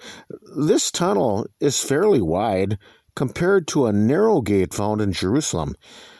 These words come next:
which was called the Eye of the Needle. And camels were usually very heavily loaded with containers and packages, and before they could even pass through this narrow passage, they needed to be unloaded first.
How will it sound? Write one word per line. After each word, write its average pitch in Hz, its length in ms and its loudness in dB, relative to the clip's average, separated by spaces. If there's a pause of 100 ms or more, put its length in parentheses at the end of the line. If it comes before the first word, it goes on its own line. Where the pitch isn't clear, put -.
(180)
which 175 180 0
was 170 140 0
called 151 300 0
the 143 160 4
Eye 131 180 0
of 143 160 0
the 143 80 2
Needle. 156 340 2 (300)
And 131 180 -4
camels 208 500 0
were 127 120 4
usually 135 580 4
very 110 380 0
heavily 120 560 0
loaded 101 420 2
with 87 160 0
containers 117 640 -2
and 101 100 -2
packages, 104 600 -2 (640)
and 98 120 -4
before 247 280 0
they 226 100 4
could 95 220 -2 (500)
even 135 300 2
pass - 540 -4
through 220 260 2
this 123 300 2
narrow 135 320 0
passage, 143 580 -4 (760)
they 107 140 2
needed 147 280 0
to - 200 -4
be 110 240 4
unloaded 120 800 2
first. - 540 -4